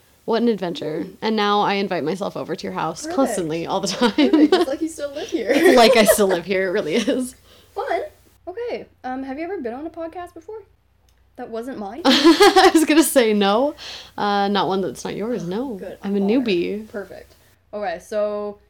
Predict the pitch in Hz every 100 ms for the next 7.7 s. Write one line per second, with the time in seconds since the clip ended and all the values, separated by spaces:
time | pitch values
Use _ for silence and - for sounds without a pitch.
0 | _ _ _ - 214 208 220 254 254 277
1 | 320 311 226 214 208 233 220 214 208 202
2 | 190 170 175 202 240 247 - 277 302 349
3 | 392 359 220 220 254 285 320 320 294 226
4 | 214 220 220 - _ 214 190 170 180 285
5 | - _ - 226 202 202 208 202 214 302
6 | 302 _ 196 - 320 - - - 220 202
7 | 196 220 226 220 254 247 247